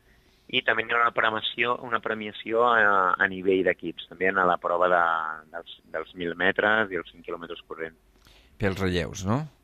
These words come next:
Speaker 1: Ah, exacte, sí.
Speaker 2: Que, i basat en el trofeu o hi haurà premi en metàl·lic?
Speaker 1: No, n'hi haurà, n'hi haurà premiació amb, amb obsequis a col·laboradors que tenim,
Speaker 2: Molt bé.
Speaker 1: bàsicament.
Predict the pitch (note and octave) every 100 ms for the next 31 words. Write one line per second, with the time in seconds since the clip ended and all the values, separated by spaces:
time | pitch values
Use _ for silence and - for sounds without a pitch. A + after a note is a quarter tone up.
0 | _ - G2+ F#2 F#2 - F2 - - E2+
1 | F#2+ F#2+ F#2+ G#2 G#2 F2+ G#2 A2+ A2+ A2+
2 | G#2+ F#2+ G#2 - E3+ F3 C#3+ A2 G#2 G#2
3 | G2+ G2+ G2 G2 F#2 F#2 F2 C#2+ D2+ -
4 | - - _ - - - _ - C3+ B2
5 | A2+ A2 A2+ A#2+ A2+ A2 A2 B2+ C3+ C3
6 | C3 B2 B2 A2+ A#2+ B2+ A2+ G#2+ G#2 G#2
7 | G2+ G2 F#2+ F#2 - A2 - C#3 A2+ G2
8 | F#2 G2 F#2 F#2 F#2 G2 - G2+ F#2+ F#2+
9 | A2+ D#3 _ _ G3+ F#2 E2+ E2+ G2 F#2+
10 | F#2 F2+ E2+ F2+